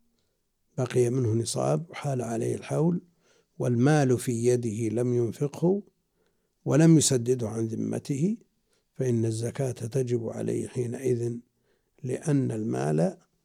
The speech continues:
في حوزته. وعموم الأدلة يشمل هذا المدين كما يتناول غيره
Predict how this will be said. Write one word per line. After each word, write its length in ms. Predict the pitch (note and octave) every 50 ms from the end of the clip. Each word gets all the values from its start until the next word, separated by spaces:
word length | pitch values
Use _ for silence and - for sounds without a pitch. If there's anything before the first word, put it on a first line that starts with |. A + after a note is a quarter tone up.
| _ _ _ _ _ _ _ _ _ _ _ _ _
في 420 | _ - - C3+ B2+ B2+ C3 - -
حوزته. 1120 | - - C#3 C3 A#2+ A#2+ A2+ B2 C3 B2 - - A#2+ G#2 G#2+ A2 A2 G#2+ G#2+ G#2 G#2 - _ _ _ _ _ _ _ _ _ _ _ _ _ _ _ _ _ _ _ _ _ _ _ _ _ _ _ _ _ _ _ - _ _ _ _ _ _ _ _ -
وعموم 680 | C3+ B2 B2 B2+ B2 A#2 A2+ C3+ C#3 D3+ F3+ F#3+ F3 D#3+
الأدلة 600 | C#3+ - C#3 C3 B2 C#3 C3+ C3+ C3+ B2+ A#2+ B2
يشمل 540 | C3+ C3 A#2+ - B2+ A2 F#2+ - - - - _ _ _ _ _ _ _ _ _ _ _ _ _ _ _ _
هذا 260 | - - C#3+ C3+ B2
المدين 720 | A#2+ A2+ A2+ A2+ A#2 A2 A#2+ B2+ C#3 D3 D#3+ F3 F#3 - - _ _ _ _ _ _ _ _ _ _ _ _ _ _
كما 480 | - C#3 C3 A#2+ A#2+ A#2+ B2+ D3+ E3 - - - _ _ _ _ _ _ _ _ _ _ _ _ -
يتناول 800 | C3+ B2 - B2 A#2+ A2+ A2+ A2+ A2 A2+ A2+ A#2 B2 D3 E3 F3 - _ -
غيره 760 | - C3 B2 A#2+ A2+ A2+ A#2+ - - D3+ C3 A#2+ A2+ B2